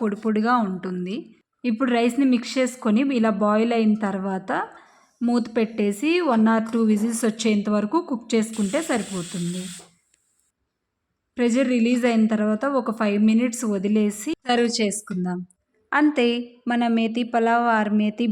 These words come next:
బిర్యానీ రెడీ అయిపోయింది. చూసారా, ఎంత చక్కగా ఉందో, కొంచెం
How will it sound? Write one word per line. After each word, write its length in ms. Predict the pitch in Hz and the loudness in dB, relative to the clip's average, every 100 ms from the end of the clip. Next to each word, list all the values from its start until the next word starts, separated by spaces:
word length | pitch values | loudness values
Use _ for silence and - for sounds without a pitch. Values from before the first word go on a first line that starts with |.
| 214 | 2
బిర్యానీ 420 | 208 214 214 233 220 | 2 2 2 2 0
రెడీ 220 | 196 214 220 | 0 2 4
అయిపోయింది. 640 | 214 214 190 180 180 185 302 403 - - _ _ _ _ _ - | 2 0 -4 -2 -2 -2 -4 -6 -14 -20 _ _ _ _ _ -8
చూసారా, 420 | 233 226 226 233 294 226 | -4 0 2 2 2 2
ఎంత 180 | 220 233 233 | 2 2 -2
చక్కగా 400 | 226 226 220 233 226 | -4 -4 -2 0 2
ఉందో, 200 | 214 208 262 - | 2 2 2 2
కొంచెం 320 | 226 220 233 | 4 4 0